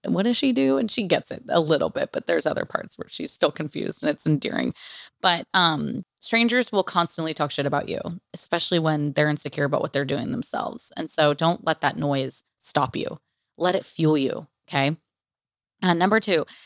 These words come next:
hire a good accountant and, and an attorney, always. You guys, seriously, when you have a business, especially, like, your own business, having an accountant, a good one, and having an attorney will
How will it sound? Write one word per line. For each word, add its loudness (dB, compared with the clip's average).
hire 2
a 4
good 2
accountant 2
and, 2
and 4
an 4
attorney, -2
always. 2
You 2
guys, 2
seriously, 2
when 4
you 6
have 0
a 4
business, 0
especially, -4
like, 0
your 2
own 6
business, -6
having 0
an 2
accountant, 0
a -2
good 2
one, -2
and -6
having -2
an 0
attorney -2
will 4